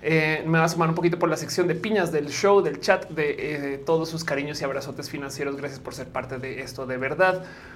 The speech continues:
Mucho cariño y mucho amor. Nora Adrenalina se resuscribe. Muchas gracias. Eri Frank se resuscribe. Gracias, de verdad.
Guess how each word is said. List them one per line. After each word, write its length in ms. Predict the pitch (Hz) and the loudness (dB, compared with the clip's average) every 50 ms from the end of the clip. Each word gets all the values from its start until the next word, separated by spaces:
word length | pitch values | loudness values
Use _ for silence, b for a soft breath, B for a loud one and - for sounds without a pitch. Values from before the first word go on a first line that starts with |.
| B B | B B
Mucho 160 | 190 180 214 | 0 0 2
cariño 380 | 214 208 208 202 202 202 202 196 | 2 2 2 4 4 4 4 4
y 80 | 175 | 2
mucho 240 | 175 175 170 175 190 | 2 2 2 0 0
amor. 400 | 175 180 185 190 190 190 185 - B B B B B B | 2 2 4 6 6 4 4 0 B B B B B B
Nora 240 | 165 175 185 185 190 | 2 4 6 10 12
Adrenalina 460 | 190 190 190 180 175 170 180 180 180 | 12 12 10 8 6 6 6 6 6
se 80 | 175 170 | 4 4
resuscribe. 380 | 180 175 160 165 165 180 185 180 | 0 0 0 0 0 2 2 2
Muchas 200 | 185 175 190 185 | 2 0 2 2
gracias. 260 | 196 190 175 170 165 | 2 2 0 0 2
Eri 140 | 175 160 160 | 2 2 2
Frank 240 | - 185 190 175 | 4 4 4 4
se 100 | - - | 4 0
resuscribe. 560 | 175 175 165 165 165 165 - 170 175 170 170 165 | 0 0 0 -2 -2 -4 -4 -2 -2 0 0 0
Gracias, 400 | 165 175 175 165 - 180 165 160 | 0 0 0 2 2 0 0 0
de 80 | 156 | 0
verdad. 400 | 151 151 156 160 175 175 175 175 | 0 0 2 2 4 4 2 0